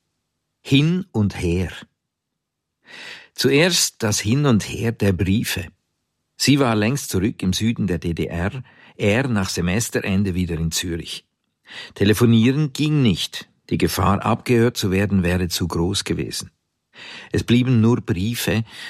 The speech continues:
von denen zu befürchten war, dass sie geöffnet wurden. Also durfte man die Dinge nicht direkt ansprechen. Nichts, was auf ein Liebesverhältnis schließen ließ.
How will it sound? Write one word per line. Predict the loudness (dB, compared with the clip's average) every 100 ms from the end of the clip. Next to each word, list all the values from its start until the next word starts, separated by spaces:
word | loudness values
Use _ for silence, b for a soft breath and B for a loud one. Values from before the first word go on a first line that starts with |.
| B B
von | 2
denen | 2 4 2
zu | 0 -2
befürchten | -2 2 2 0 -2 0
war, | 2 0
dass | -2 -6
sie | -4
geöffnet | -4 -4 -4 -4 -2
wurden. | -4 -4 -12 -16 _ _ _ _ _
Also | -2 0 0 0
durfte | 2 0 0 0
man | 0 -2
die | -2
Dinge | 0 2
nicht | 2 0 -2
direkt | -2 -2 -4 -8 -4
ansprechen. | -2 -4 -8 -10 -10 -14 -16 _ _ -4
Nichts, | -2 0 -4 -6 -6
was | -6 -6
auf | -6 -2
ein | 0
Liebesverhältnis | 2 0 -2 -2 0 0 0 -2 0
schließen | -2 -4 -2 -4
ließ. | -4 -8 -10 -12